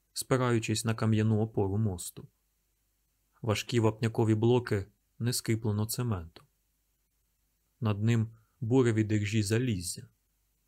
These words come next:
забиті заклепки, дерев'яні шпали та поперечини. Пісок, на якому він сидів, був теплий на дотик, але ніч,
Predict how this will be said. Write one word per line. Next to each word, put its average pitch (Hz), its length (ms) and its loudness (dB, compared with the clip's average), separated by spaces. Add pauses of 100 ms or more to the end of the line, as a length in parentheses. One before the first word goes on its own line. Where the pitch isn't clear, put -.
(220)
забиті 107 480 0
заклепки, 104 680 -4 (480)
дерев'яні 117 520 0
шпали 104 520 -2 (260)
та 120 120 -4
поперечини. 110 760 -4 (1040)
Пісок, 131 520 0
на 110 120 0
якому 104 280 -4
він 101 120 -4
сидів, 90 500 -8 (120)
був 117 400 0
теплий 98 400 -2
на 104 120 0
дотик, - 540 -6 (760)
але 107 240 2
ніч, 120 420 -4